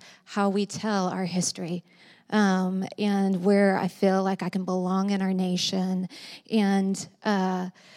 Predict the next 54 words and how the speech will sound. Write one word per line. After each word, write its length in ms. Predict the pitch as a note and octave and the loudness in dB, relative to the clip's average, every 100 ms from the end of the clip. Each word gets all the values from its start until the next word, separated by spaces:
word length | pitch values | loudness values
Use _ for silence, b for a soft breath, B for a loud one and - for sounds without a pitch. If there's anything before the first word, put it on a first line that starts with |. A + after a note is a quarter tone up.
| B - | B -2
I 60 | |
was 140 | G#3+ - | 0 2
just 160 | C4+ | 2
reading 360 | A#3 A3 G3 F#3 | 6 6 6 2
today 400 | - F#3+ G3 F#3 | 0 4 6 6
in 220 | F#3 - | 4 2
my 200 | F#3 F#3+ | 2 2
devotional 580 | F#3 E3+ F#3 - G3 F#3 | 2 4 2 4 2 2
book 420 | F3 F#3+ F#3+ - | 4 2 2 0
that, 340 | G3 F#3+ F#3+ - | 0 0 0 2
you 80 | |
know, 80 | G#3 | 2
the 60 | G3+ | 2
Lord 360 | G3+ A#3 C4+ | 2 2 2
will 120 | C#4 B3+ | 0 -2
take 420 | - G#3 G3+ G3+ | -4 -2 -2 -2
us 400 | F#3+ F#3+ - D#3+ B B B B | -4 -4 -6 -12 B B B B
in 140 | A3+ | 2
this 160 | G3+ D#3 | 2 0
place 360 | - A3 G#3+ | 0 2 2
of 120 | G3+ - | 0 -2
comfort, 400 | A3 G#3 F#3+ - | -2 0 0 0
and 140 | G#3 | 2
then 100 | B3 | 4
he'll 120 | D4 D4 | 4 2
take 200 | A3+ A3+ | 0 2
us 260 | F#3+ F3+ - | 2 2 2
out 140 | G#3 | 4
of 80 | A#3 | 6
that 180 | A#3 A3 | 6 4
comfort, 400 | - G3+ F#3+ - | -2 -2 0 0
and 100 | F#3+ | 0
he'll 120 | G3+ | 0
put 160 | - A3+ | 0 -2
us 160 | A3 | -2
in 120 | - | -4
discomfort. 640 | G3+ G3 - - F#3+ - - _ B B B B | -2 -2 -2 -8 -8 -10 -10 _ B B B B
And 80 | A3+ | 0
that's 100 | B3+ | 4
where 120 | B3+ | 2
I'm 120 | G3 - | 2 -2
at. 320 | F#3 F3+ F3+ | -2 -2 -2
And 120 | G#3+ | 0
that's 200 | A3+ A#3 | 0 2
what 140 | C4 - | 0 2
was 360 | F#3+ F#3 F3 | 0 0 -4
beautiful 720 | - - F#3+ G3 - F#3 F3+ F3+ | -8 -4 0 0 0 2 2 0
about 540 | F#3 F#3 F#3 F#3 - | 0 0 0 -2 0
last 280 | F#3+ F3+ - | -2 -2 0
week 140 | F#3+ | 0
for 140 | - F#3+ | 0 -4
me, 240 | F#3 F#3+ | 0 0
of 120 | F3+ | 0
just 180 | - F3+ | -2 -4